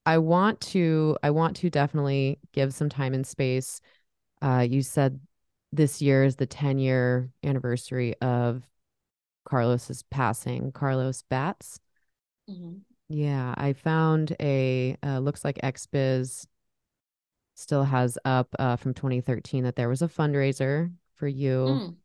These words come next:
Speaker 1: in
Speaker 2: Mm-hmm.
Speaker 1: twenty thirteen. Yeah, and it looks like folks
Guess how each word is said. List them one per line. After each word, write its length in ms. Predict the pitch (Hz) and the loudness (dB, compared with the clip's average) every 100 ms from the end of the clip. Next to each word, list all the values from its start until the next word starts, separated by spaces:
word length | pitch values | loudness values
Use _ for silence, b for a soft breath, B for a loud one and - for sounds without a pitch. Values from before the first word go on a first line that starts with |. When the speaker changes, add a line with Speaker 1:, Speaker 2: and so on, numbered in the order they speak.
| _ _ _ - | _ _ _ -4
Speaker 1:
in 140 | 151 | -4
Speaker 2:
Mm-hmm. 100 | 170 | -2
Speaker 1:
twenty 200 | 143 139 | -2 -2
thirteen. 520 | 135 139 135 - 143 160 | -2 -4 -4 -6 -4 -2
Yeah, 400 | 208 196 170 151 | 0 2 2 0
and 80 | |
it 100 | 151 | -2
looks 280 | 160 147 - | -4 -6 -2
like 400 | 151 143 139 - _ _ _ | 0 0 -2 -6 _ _ _
folks 440 | 151 139 - - | -2 -2 -4 -16